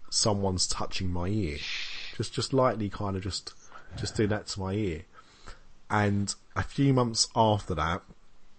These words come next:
they went to a clairvoyant. Now, clairvoyant's a completely different,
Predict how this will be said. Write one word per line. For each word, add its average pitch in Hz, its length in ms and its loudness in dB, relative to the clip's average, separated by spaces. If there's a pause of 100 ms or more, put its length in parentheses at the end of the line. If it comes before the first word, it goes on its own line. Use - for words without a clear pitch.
(260)
they 110 120 4
went 104 240 4
to - 100 0
a - 40 0
clairvoyant. 90 760 0
Now, 85 180 -4
clairvoyant's 101 680 4
a 92 60 -6
completely 98 360 -2
different, 85 400 -2